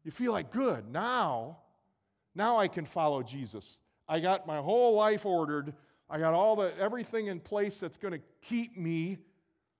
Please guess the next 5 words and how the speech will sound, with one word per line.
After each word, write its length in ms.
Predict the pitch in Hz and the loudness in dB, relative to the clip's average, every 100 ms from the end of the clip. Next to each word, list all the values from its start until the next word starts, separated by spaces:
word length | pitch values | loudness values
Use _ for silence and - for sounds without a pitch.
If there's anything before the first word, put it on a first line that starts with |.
| _ _ _ _ _ _ | _ _ _ _ _ _
following 480 | - 185 202 196 175 | -4 2 4 2 -2
Jesus." 560 | 156 175 143 - - _ _ _ _ _ _ _ _ _ _ _ _ _ _ _ _ _ _ _ 165 | -4 -8 -8 -16 -20 _ _ _ _ _ _ _ _ _ _ _ _ _ _ _ _ _ _ _ -2
And 80 | |
that's 240 | 214 247 240 | 0 0 0
a 160 | 175 | -4